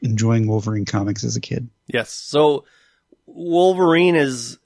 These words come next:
Speaker 2: this is, yes, you get, you get that, that depth that Chris Claremont kinda started, and it really sounds, seems like,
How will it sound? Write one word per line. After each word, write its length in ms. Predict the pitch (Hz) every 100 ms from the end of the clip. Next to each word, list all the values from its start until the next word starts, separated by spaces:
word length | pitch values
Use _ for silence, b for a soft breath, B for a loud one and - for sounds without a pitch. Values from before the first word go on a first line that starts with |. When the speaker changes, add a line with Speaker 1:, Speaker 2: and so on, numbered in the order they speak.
| -
Speaker 2:
this 440 | 156 151 170 151
is, 160 | 185 160
yes, 300 | - 110 -
you 80 | 143
get, 260 | 160 175
you 100 | 160
get 200 | 160 180
that, 300 | 165 147 123
that 280 | 131 131 113
depth 300 | 127 123 -
that 180 | 131 127
Chris 200 | - 143
Claremont 540 | - 156 135 127 -
kinda 300 | - 123 120
started, 520 | 110 - 120 123 123 117
and 120 | 107
it 100 | 110
really 260 | 123 120
sounds, 440 | 110 120 113 117 -
seems 340 | 175 175 147
like, 280 | 131 120